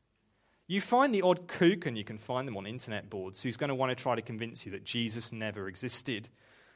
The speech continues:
But I was listening recently to a radio interview of a rather famous, uh, New Testament guy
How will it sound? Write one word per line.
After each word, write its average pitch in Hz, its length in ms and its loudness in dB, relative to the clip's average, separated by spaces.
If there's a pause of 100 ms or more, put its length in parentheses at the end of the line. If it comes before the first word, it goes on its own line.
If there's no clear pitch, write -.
(180)
But 131 140 2
I 139 80 8
was 143 160 4
listening 175 340 -2
recently 135 480 -2
to 113 120 -4
a 101 40 -2
radio 117 420 4
interview 101 440 -4
of 87 100 -8
a 95 200 -4
rather 113 220 0
famous, 107 640 -4
uh, 92 220 -4 (200)
New 104 140 -8
Testament 127 540 -2
guy 113 380 -2